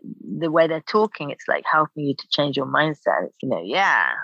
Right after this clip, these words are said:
I managed to do this. I'm not gonna give up," and this, that, and the other. And every day after, like, during,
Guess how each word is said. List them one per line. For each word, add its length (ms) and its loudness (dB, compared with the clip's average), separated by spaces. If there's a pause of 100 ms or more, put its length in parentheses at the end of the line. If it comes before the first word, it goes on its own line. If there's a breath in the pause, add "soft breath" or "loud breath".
(120)
I 80 2
managed 380 0
to 40 -20
do 160 0
this. 300 2
I'm 120 2
not 120 2
gonna 160 2
give 200 -6
up," 220 4 (100)
and 120 -8
this, 180 -8
that, 140 4
and 100 -4
the 40 0
other. 300 2
And 120 -8 (160)
every 180 2
day 240 2
after, 240 0 (180)
like, 320 4
during, 540 0